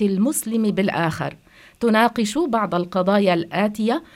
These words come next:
وسعيا ذلك سعيا لإرسال رسالة الاعتدال إلى العالم. إنه المنشد والمنتج والملحن العالمي آدم علي، نتشرف باستضافته معنا باستديو إذاعة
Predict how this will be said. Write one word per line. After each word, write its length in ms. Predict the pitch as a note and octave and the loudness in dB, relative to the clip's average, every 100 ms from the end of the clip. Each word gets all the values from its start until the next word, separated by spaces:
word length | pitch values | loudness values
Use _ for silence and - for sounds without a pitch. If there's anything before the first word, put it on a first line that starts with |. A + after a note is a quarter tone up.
| - - | -20 -2
وسعيا 680 | B3+ C#4 E4 B3 G#3 G3+ - D#3+ | 0 2 2 4 4 2 0 0
ذلك 600 | A3 G#3+ G#3 G#3 F#3 C4 - | 2 4 2 2 0 -2 -4
سعيا 440 | - D4+ F#3 F#3 | 4 4 6 2
لإرسال 760 | C#4 A3 F#3 F#3 G3+ F#3+ F#3+ F3+ | 2 2 0 0 0 2 0 -2
رسالة 420 | E3+ C#4 E4+ B3+ A3 | 0 2 2 0 0
الاعتدال 680 | G3+ F3 F#3+ F#3 G3+ G3+ G3+ - - _ - | 0 0 0 2 2 2 -2 -14 -20 _ -2
إلى 180 | A#3+ G3+ | 2 2
العالم. 680 | F3 E3+ F#3+ E3+ E3 D#3 D#3 _ _ - - _ | 0 0 0 2 2 0 -4 _ _ -20 -20 _
إنه 600 | D4+ D4+ C4+ A3 A3 A#3 - | 6 8 8 4 4 2 2
المنشد 680 | G3 G3+ G#3+ B3+ A3 A3 G3 | 2 4 2 2 0 -2 2
والمنتج 880 | G#3 G3 G3+ G3 B3 D#4 G#3 D#3+ D#3+ | 2 4 2 4 6 6 4 -2 -2
والملحن 800 | D#3 B3 G3+ F#3+ G#3+ G#3+ G3 | 0 0 2 2 0 0 -2
العالمي 720 | F#3 E3+ E3+ G#3+ G3 G3+ G#3+ G#3 - - - _ _ - | 0 0 0 0 2 2 0 -4 -8 -20 -20 _ _ 2
آدم 400 | A3 F#3 F3 D#3+ | 4 4 2 2
علي، 280 | E3 E3 D#3 - _ - | 0 0 -2 -8 _ -2
نتشرف 680 | G#3+ A3 G#3+ A#3+ G3 F#3 F#3 | 0 2 2 2 2 -2 -2
باستضافته 1040 | E3 D#4+ - A#3 G#3 G#3 A3 G#3+ F#3 G3+ | -2 -4 -4 -2 -2 0 -2 -2 0 0
معنا 440 | F#3 F#3 F#3 F3+ | 0 -2 -2 -2
باستديو 500 | E3+ G#3 - G#3+ G3 | -4 -8 -6 -4 -2
إذاعة 380 | F#3 F3+ F3+ E3+ | -2 0 -2 -2